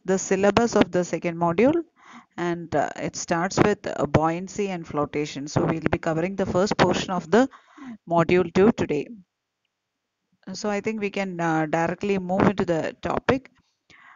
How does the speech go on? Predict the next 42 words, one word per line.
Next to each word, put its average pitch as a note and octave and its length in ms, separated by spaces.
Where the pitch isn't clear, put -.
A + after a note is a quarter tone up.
Buoyancy A#3 560
and G#3+ 160
flotation. D#3+ 680
So A3+ 140
if A#3+ 240
a C#4+ 80
body G#3+ 420
is B3+ 120
placed G3+ 440
over A3 220
a G#3 40
liquid, G#3 420
it - 240
either F#3+ 360
floats F#3 480
or D3+ 160
sinks. - 500
So - 160
it's - 160
a A#3 60
very G#3 220
clear G#3+ 260
thing A3+ 300
that G3+ 140
you G#3 100
are G#3 60
keeping A#3+ 500
something, A#3 540
uh, - 160
some A3 300
body G3+ 440
on G3 240
a B3 220
liquid, F#3+ 420
whether F3 200
it E3 100
is F3+ 120
water F#3+ 380
or A#3 140
some F3+ 260
other F3 220
liquid. G3+ 440